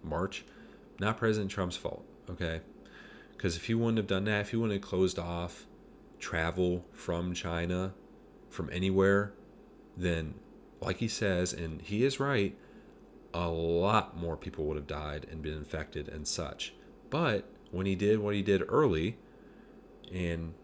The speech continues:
Joe Biden called him xenophobic and racist. Um, but, you know, we, it's, we seem to forget that that ever happened, that Joe Biden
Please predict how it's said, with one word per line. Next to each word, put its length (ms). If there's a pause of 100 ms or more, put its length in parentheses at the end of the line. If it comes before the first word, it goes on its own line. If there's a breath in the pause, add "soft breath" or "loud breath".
(140)
Joe 120
Biden 300
called 200
him 60
xenophobic 720
and 140
racist. 720 (280)
Um, 380
but, 260
you 140
know, 80
we, 140
it's, 420 (420 loud breath)
we 80
seem 200
to 80
forget 420
that 240
that 240
ever 240
happened, 460 (120)
that 160
Joe 160
Biden 340